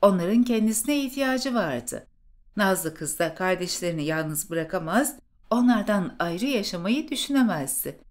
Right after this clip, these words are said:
Mutlaka mutfağa dönmeleri ve yuvalarına girmeleri lazımdı.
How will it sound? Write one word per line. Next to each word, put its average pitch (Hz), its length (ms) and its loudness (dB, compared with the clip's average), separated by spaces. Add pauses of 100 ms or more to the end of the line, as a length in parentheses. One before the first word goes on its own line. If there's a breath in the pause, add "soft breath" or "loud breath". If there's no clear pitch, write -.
(440)
Mutlaka 220 720 0
mutfağa 185 560 -2
dönmeleri 269 680 2 (240)
ve 302 60 2
yuvalarına 277 580 4
girmeleri 240 680 6
lazımdı. 147 800 -2